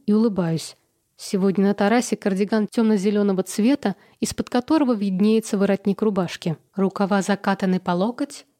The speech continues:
и на руках выступают вены. Сколько помню Тараса, он всегда пытался держать себя в форме.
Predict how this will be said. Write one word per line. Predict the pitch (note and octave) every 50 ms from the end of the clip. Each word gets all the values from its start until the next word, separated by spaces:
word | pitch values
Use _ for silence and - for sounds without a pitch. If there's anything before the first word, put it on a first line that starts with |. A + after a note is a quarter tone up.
| _ _ _
и | B3 A#3
на | A#3+ C4+
руках | C#4 C#4 C#4 - D#4+ D#4 D#4 C#4
выступают | B3 C4+ - - - A#3+ B3 A#3+ A#3 A#3 A#3 A#3
вены. | G#3+ G3 G3 F#3 F3 E3+ E3 D#3+ D3+ - _ _ _
Сколько | - - - - C4 A#3 - - G#3+
помню | - - B3+ B3+ A#3 G#3+ G3+
Тараса, | G3+ - G3+ - B3 D4+ D#4 - - - -
он | G#3 F3 D#3+
всегда | - - - - F3 E3+ D#3+ F#3+ B3 C#4 -
пытался | - G#3+ - - - G#3+ A#3+ A#3+ - - G#3
держать | F3+ - G#3 G3 F#3+ F3+ G#3+ A3+ A3+
себя | - - G3+ F3+ G3 G3+
в | G3+ -
форме. | - - G3 F#3 F#3 F3+ E3+ D#3 -